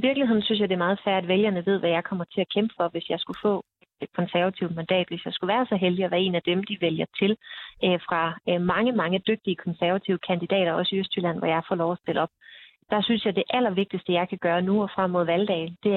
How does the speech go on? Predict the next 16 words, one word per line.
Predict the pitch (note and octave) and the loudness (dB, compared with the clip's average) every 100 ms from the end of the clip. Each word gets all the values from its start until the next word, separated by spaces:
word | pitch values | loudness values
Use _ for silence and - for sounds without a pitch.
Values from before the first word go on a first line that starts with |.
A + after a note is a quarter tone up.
| F3+ | 2
er | F#3+ - F3+ | 0 -2 -2
at | F3 | -2
gøre | F3+ E3 | 0 0
det | E3+ | 0
meget | F#3 A#3 | 0 0
tydeligt | - A#3+ A3+ - | 0 0 0 0
for | |
vælgerne, | F#3 F3+ G3+ F#3 - - - - - | 2 4 2 2 -4 -12 -20 -8 0
hvad | G3 | 2
jeg | G3 G#3+ | 0 0
kommer | G3+ F#3 | -2 0
til | - | 0
at | F#3 - | -2 -2
prioritere | F#3 E3+ - F#3 - | -2 -2 -2 -6 -2
tid | B3+ A3+ - | -2 0 0
på. | F#3+ | -2